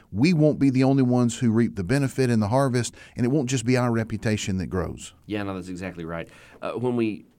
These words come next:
Speaker 2: change our goalposts, so to speak, and this is what I'm, I'm being called a missional church should do. It should change your goalposts
Speaker 1: Right.
Speaker 2: a bit, uh, from, you know, <laughs> an approach that's not missional.
Speaker 1: Right.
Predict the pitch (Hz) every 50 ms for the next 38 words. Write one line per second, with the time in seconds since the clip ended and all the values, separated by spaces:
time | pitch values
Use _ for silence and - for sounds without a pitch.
0 | _ - - - - 160 170 190 190 180 175 156 151 - - - 113 117 117 113
1 | 101 - - 98 98 95 92 - 82 71 69 73 - - _ - - - - 90
2 | 71 - - - - 127 180 190 226 220 208 156 131 113 107 - - 95 98 101
3 | 98 - _ _ _ _ _ - _ - 120 127 131 117 110 127 127 110 95 98
4 | 98 110 113 - 139 123 104 95 - 110 98 90 - 117 139 127 92 - 123 117
5 | - - 180 202 226 233 214 180 139 151 156 156 156 - - - - - 98 92
6 | 85 - 69 - - - - - - - - - - - 101 107 101 - - -
7 | - 117 113 110 107 104 95 - - _ _ _ _ _ - - 143 104 82 87
8 | 98 117 117 - _ _ _ - - - 120 - 160 151 151 151 165 131 110 -
9 | - 143 113 110 - 98 104 - 104 101 - - 120 120 123 139 143 113 131 156
10 | 151 - - - - - - - - 95 95 92